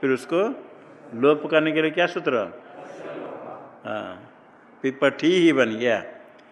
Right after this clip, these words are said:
औ आने पर प्रातिपदिक क्या रहेगा? पिपठी से अगर औ मिला दो क्या बनेगा? पिपठी सौ।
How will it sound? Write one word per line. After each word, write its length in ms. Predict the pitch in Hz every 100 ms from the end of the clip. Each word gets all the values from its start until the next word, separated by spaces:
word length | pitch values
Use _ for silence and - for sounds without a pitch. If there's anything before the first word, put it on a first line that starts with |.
| - - -
औ 200 | 120 143
आने 240 | 151 151 156
पर 440 | 156 165 175 190
प्रातिपदिक 760 | 185 - 139 147 151 151 156 160
क्या 140 | 165
रहेगा? 440 | 175 180 139 110 95 - - - - - - - - - - - - - -
पिपठी 500 | 131 - 143 160 165
से 120 | 160
अगर 240 | 135 143
औ 200 | 131 143
मिला 300 | 139 139 135
दो 160 | 135 139
क्या 180 | 151 156
बनेगा? 340 | 170 165 120 101 - - - - -
पिपठी 400 | 135 127 131 - 120
सौ। 380 | 135 139 113